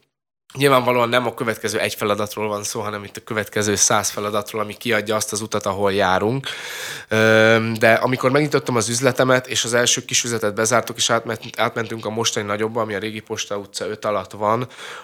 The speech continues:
akkor láttam, hogy ez azért már nem fog kézbe kézbe menni, mert előtte még tudott, amikor még kisebb volt, nem volt annyira skálázható, vagy még nem tartott ott, ahol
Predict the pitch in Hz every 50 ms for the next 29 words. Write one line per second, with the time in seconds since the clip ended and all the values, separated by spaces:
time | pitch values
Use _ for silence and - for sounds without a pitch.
0 | - _ 110 104 - - 120 110 113 117 117 120 120 - 139 120 104 113 113 113
1 | 107 107 107 107 113 107 107 107 107 113 117 117 - 131 - - - 120 110 107
2 | 117 104 - - 110 107 104 110 107 107 104 101 98 101 104 107 107 101 101 104
3 | 107 110 107 - - 110 104 101 98 - - 120 120 110 101 - - 101 98 -
4 | - 101 98 98 90 - _ - 104 - - - 107 101 95 98 104 104 107 110
5 | - - - _ - 98 104 104 104 104 95 - 104 101 101 95 98 - - -
6 | 110 95 98 101 101 - - - 104 104 - 110 104 101 98 98 98 98 101 101
7 | 101 - 101 - - 95 - - 98 98 - - 92 95 98 101 101 101 101 -